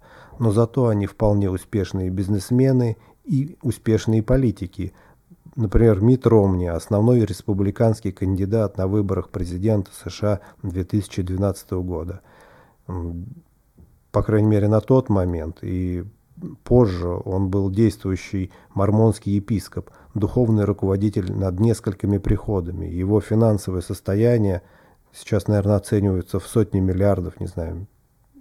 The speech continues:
миллионов каких-то. Члены религиозной секты не свободны, в них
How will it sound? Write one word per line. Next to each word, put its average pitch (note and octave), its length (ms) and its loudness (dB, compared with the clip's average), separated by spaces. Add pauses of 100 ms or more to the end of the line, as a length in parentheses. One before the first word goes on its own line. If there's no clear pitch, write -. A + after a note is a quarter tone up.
(140)
миллионов G#2+ 680 4
каких-то. - 440 -14 (1500)
Члены C3 440 8
религиозной A2+ 720 6
секты B2 400 -2
не G2+ 80 2
свободны, F#2 680 -2
в F2 80 -8
них A2+ 360 0